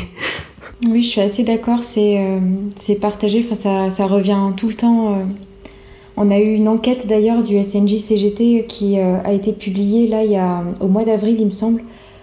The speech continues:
sur, euh, la prév-, la prégnance en tout cas des, euh, des faits de racisme dans les rédactions. Et ils ont eu des chiffres de,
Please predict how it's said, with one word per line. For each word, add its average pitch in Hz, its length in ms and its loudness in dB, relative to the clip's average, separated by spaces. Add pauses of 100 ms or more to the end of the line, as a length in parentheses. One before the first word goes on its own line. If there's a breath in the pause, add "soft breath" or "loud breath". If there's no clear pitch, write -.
(140 loud breath)
sur, 214 380 0
euh, 190 320 2
la 185 360 2 (400)
prév-, 208 440 0
la 202 180 2
prégnance 220 480 0
en 208 80 0
tout 196 140 -8
cas 220 180 0
des, 190 280 2
euh, 175 260 -2 (680 loud breath)
des 190 80 2
faits 226 200 0
de 220 40 0
racisme 208 460 0
dans 196 100 2
les 196 100 2
rédactions. 196 560 2
Et 214 60 2
ils 185 300 -2
ont 190 400 -2
eu 226 180 2
des 202 160 2
chiffres 220 380 -2
de, 190 300 0